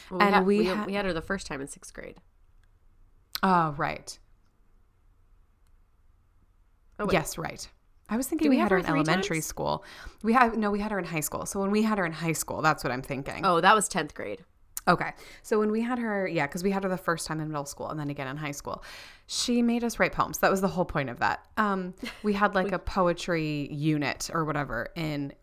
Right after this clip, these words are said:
Speaker 2: language arts. And we, I just remember, like, my poems were like, "I hate writing poems. Missus Sapp is making me. Da, da, da, da, da." Like,
Speaker 1: We
Speaker 2: when will this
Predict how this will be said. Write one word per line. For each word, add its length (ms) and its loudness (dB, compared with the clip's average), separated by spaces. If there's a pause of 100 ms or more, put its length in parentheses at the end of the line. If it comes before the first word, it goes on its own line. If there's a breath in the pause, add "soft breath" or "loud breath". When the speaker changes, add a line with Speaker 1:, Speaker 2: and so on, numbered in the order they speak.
(160)
Speaker 2:
language 320 -2
arts. 340 -4 (300 loud breath)
And 160 -2
we, 140 -4
I 120 -2
just 220 -6
remember, 320 0
like, 440 -4 (120)
my 240 0
poems 360 -2
were 120 0
like, 340 -2
"I 220 2
hate 260 -2
writing 320 -2
poems. 720 -4
Missus 360 -4
Sapp 260 0
is 120 -4
making 420 -2
me. 260 -6
Da, 240 -2
da, 60 -6
da, 160 0
da, 140 -2
da." 400 0
Like, 200 0
Speaker 1:
We 80 -4
Speaker 2:
when 200 2
will 120 2
this 100 -2